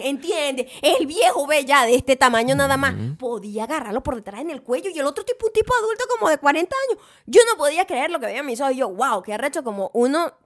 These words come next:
Speaker 1: ¿sabe? E-, ese es el
Speaker 2: Tú no
Speaker 1: tip-,
Speaker 2: sabes cómo reaccionas
Speaker 1: no,
Speaker 2: todo el
Speaker 1: porque
Speaker 2: tiempo, o sea,
Speaker 1: uno
Speaker 2: eso.
Speaker 1: tiene como que el flight, froze,
Speaker 2: Ah.
Speaker 1: eh, sí, hay cuatro maneras de, de, de reaccionar.
Speaker 2: ¿Dónde tú aprendes todas esas cosas? O sea, a mí me parece que tú eres una persona muy inteligente para tu edad. O sea,
Speaker 1: Fight, flight,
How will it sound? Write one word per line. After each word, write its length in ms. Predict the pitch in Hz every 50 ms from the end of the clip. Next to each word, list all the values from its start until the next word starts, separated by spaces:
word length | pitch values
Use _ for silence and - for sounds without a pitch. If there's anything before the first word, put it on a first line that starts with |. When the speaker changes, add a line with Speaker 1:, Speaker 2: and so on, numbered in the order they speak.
| _ -
Speaker 1:
¿sabe? 280 | 262 240 247 180 - - _ _ _ _ _ _ _ _ _
E-, 240 | 170 - - 202 220
ese 160 | 240 - 349
es 60 | 370 403
el 40 | 381
Speaker 2:
Tú 40 | -
no 60 | -
Speaker 1:
tip-, 60 | 349
Speaker 2:
sabes 160 | - - 123
cómo 160 | - 107 104 104
reaccionas 300 | 92 - - 104 104 302
Speaker 1:
no, 60 | 403
Speaker 2:
todo 80 | 415 392
el 40 | 359
Speaker 1:
porque 200 | 330 285 - 254
Speaker 2:
tiempo, 140 | 247 185 170
o 40 | -
sea, 80 | 240 285
Speaker 1:
uno 140 | 302 330
Speaker 2:
eso. 80 | 359 349
Speaker 1:
tiene 260 | 349 359 359 359 302
como 280 | 285 269 247 226 220 226
que 120 | - 208
el 80 | 196 196
flight, 600 | - - 254 254 262 269 302 320 349 349 _ - - - - _
froze, 680 | _ - - 247 262 254 262 269 294 320 330 330 - -
Speaker 2:
Ah. 40 | _ -
Speaker 1:
eh, 340 | 233 220 220 214 208 - - - - _ _ _ - _
sí, 240 | _ - - 320 -
hay 140 | - 302 320
cuatro 340 | 311 - 403 415 403 415 415
maneras 440 | 392 349 294 277 302 370 403 381 330
de, 340 | 311 285 240 185 - _ _ _ _
de, 400 | - 208 220 202 196 190 - -
de 140 | - 220 220
reaccionar. 640 | 214 214 214 208 - - 220 196 196 220 269 302 254
Speaker 2:
¿Dónde 140 | 185 175 185 -
tú 60 | 254
aprendes 220 | - 190 190 190 214
todas 160 | 175 156 151
esas 180 | 160 127 113 101
cosas? 260 | - 98 - - 80
O 20 | 101
sea, 120 | 117 135 147
a 20 |
mí 60 | 151
me 60 | 208
parece 220 | - 151 147 160 160
que 60 | 135
tú 80 | - -
eres 80 | 139
una 60 | 151
persona 220 | 135 - 117 117 127
muy 120 | 127 127 131
inteligente 340 | 123 143 113 110 104 117 -
para 140 | - 113 95
tu 80 | - 87
edad. 140 | 82 - _
O 100 | _ -
sea, 0 |
Speaker 1:
Fight, 420 | - 269 269 277 311 349 403 - - - - _ _ -
flight, 600 | - - 269 262 254 240 226 233 240 269 330 -